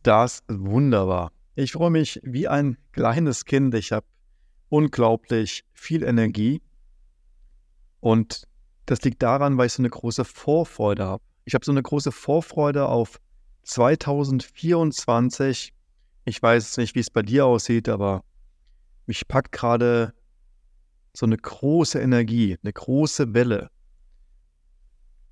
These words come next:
Und ich weiß immer, wenn das passiert, geschieht Wachstum.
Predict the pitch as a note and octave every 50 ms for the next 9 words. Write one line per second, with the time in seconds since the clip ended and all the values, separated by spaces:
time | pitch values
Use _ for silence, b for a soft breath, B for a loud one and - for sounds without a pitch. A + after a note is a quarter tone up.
0 | _ _ _ _ _ _ _ _ _ _ _ _ _ - - A#2+ A2+ G#2 - B2+
1 | B2 B2 - C#3+ D3 C#3+ C#3+ C#3 C3+ - - - B2+ A2+ - - - C3+ C3 C#3+
2 | D#3+ F3 E3 - - - - _ _ _ _ _ _ _ _ - _ - - -
3 | _ _ _ _ _ _ _ - _ _ _ - - - - _ - - - -
4 | - C#3+ A2+ - - A2+ - - - - - - A2 G2+ G#2 G2 F#2+ G2